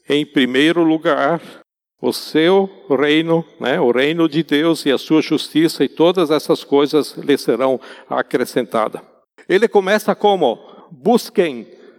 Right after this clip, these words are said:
busquem. Se você não fizer isso, se você não buscar, deixa dizer pra você, intenção não resolve,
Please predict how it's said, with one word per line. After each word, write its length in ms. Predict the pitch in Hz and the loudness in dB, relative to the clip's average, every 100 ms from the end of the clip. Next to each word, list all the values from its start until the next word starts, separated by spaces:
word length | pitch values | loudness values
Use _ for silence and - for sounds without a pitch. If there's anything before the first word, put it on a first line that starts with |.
| _ _ | _ _
busquem. 720 | - 170 208 - - 117 110 - | -8 0 0 0 -4 -4 -4 -12
Se 220 | - 190 | -4 -2
você 320 | 175 180 220 226 | 0 0 2 2
não 120 | 247 | 0
fizer 460 | - 190 208 208 | 0 -2 2 2
isso, 400 | 202 220 - - | 2 2 2 -2
se 160 | 202 185 | 0 2
você 320 | 185 - 202 | 0 0 0
não 300 | 196 233 226 | 2 0 0
buscar, 920 | 180 208 - - 185 165 156 156 - _ _ _ | 0 0 0 -4 -2 0 0 -4 -14 _ _ _
deixa 540 | 147 214 190 - 180 | 2 2 2 0 0
dizer 500 | 180 175 - 175 180 | 0 -6 2 2 2
pra 180 | - 160 | 2 2
você, 480 | 156 151 - 135 - - _ _ - | 2 -2 0 -2 -4 -12 _ _ -2
intenção 1400 | 190 240 233 202 _ 180 190 208 - - - 156 170 175 156 - - 156 | 2 4 2 0 _ -2 0 -2 -8 -14 -4 0 0 -2 -8 -20 -12 -2
não 760 | 156 151 143 156 170 185 151 151 | 2 2 2 2 2 -2 -6 -4
resolve, 880 | 160 160 160 - 123 104 98 - | 0 0 0 -2 -2 -2 -6 -12